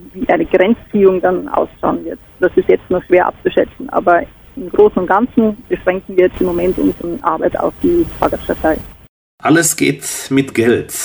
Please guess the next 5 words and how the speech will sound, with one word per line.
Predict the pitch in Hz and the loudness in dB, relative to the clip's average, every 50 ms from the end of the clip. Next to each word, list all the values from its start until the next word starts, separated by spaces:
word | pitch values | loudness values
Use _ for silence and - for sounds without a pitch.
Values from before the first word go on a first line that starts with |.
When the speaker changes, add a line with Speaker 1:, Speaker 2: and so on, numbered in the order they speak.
| - - - - - - - _ | -10 -12 -14 -16 -18 -20 -20 _
Speaker 2:
Guter | - 101 98 101 110 80 | -6 -4 -2 -2 -2 -2
Wille | 92 120 127 127 104 | -2 0 0 0 0
ist | 90 82 - - | 0 -2 -4 -2
wichtig, | 98 135 151 - - 196 180 - - - - _ _ _ _ _ _ _ - | 0 0 0 0 -4 -4 -4 -4 -12 -18 -20 _ _ _ _ _ _ _ -8
aber | 104 98 92 98 95 92 95 - | -8 -6 -4 -4 -4 -4 -4 -8